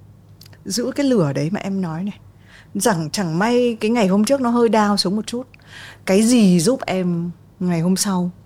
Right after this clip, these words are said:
sẽ lại phải đẩy nó lên được một cái mức?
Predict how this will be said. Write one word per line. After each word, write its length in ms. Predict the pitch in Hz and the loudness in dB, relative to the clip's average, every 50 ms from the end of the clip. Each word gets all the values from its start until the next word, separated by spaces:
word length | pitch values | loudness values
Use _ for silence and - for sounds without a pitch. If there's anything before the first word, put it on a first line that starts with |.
| - - - - - - - - - - | -20 -20 -20 -20 -20 -20 -20 -20 -20 -18
sẽ 200 | - - - - | -14 -10 -6 -4
lại 160 | 247 233 226 - | -2 -2 -2 -2
phải 140 | - 170 | -2 -2
đẩy 200 | 165 165 160 139 | 0 0 0 0
nó 140 | 120 127 139 | -2 -2 -2
lên 380 | 156 185 202 196 190 185 180 - - | 0 0 0 0 0 -2 -4 -4 -4
được 200 | 185 170 - - - | -4 -4 -4 -6 -8
một 140 | 165 151 147 | -8 -8 -8
cái 240 | - 135 143 143 151 - - - - | -10 -12 -14 -14 -14 -16 -20 -8 -4
mức? 180 | 220 233 262 | -4 -4 -4